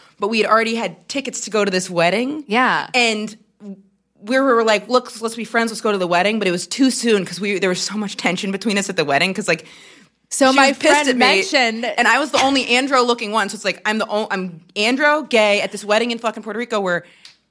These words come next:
Speaker 1: they're already, like, and there, a lot of them were, I think, were, like, Catholic, so then it's like, I'm just,
Speaker 2: Mm-hmm.
Speaker 1: like, a mo-, monster.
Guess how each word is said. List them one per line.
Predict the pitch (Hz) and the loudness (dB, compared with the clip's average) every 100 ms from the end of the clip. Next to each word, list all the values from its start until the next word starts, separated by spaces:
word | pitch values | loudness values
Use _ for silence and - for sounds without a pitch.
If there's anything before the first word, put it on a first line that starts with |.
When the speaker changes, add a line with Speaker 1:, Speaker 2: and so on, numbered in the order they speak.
| _ - | _ 0
Speaker 1:
they're | 226 220 | 2 4
already, | 214 233 226 220 | 4 4 0 -4
like, | 196 175 170 | 0 0 0
and | 220 | -4
there, | 202 | 0
a | |
lot | 190 196 | 2 2
of | 208 | 0
them | 208 | -6
were, | 190 | -8
I | |
think, | 185 196 | -8 -10
were, | 185 | -8
like, | 170 - | -8 -6
Catholic, | 226 240 247 240 - | -4 -4 -2 -6 -4
so | 226 | -2
then | 208 202 | -2 -2
it's | 196 | -2
like, | - | 0
I'm | 190 208 | 2 2
just, | 202 | 0
Speaker 2:
Mm-hmm. | |
Speaker 1:
like, | 190 | 0
a | 170 | -2
mo-, | 185 175 | -2 -6
monster. | 180 165 160 - - | -4 -2 -2 -6 -16